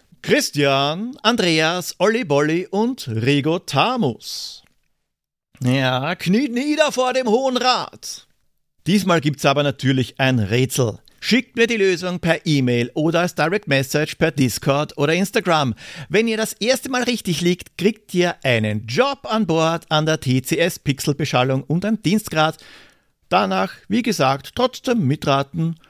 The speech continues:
um weitere Punkte zu sammeln, weil dann steigt auch das Ranking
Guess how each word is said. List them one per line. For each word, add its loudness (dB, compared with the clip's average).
um -4
weitere 0
Punkte -2
zu -8
sammeln, 0
weil 0
dann 0
steigt -2
auch 0
das -4
Ranking -2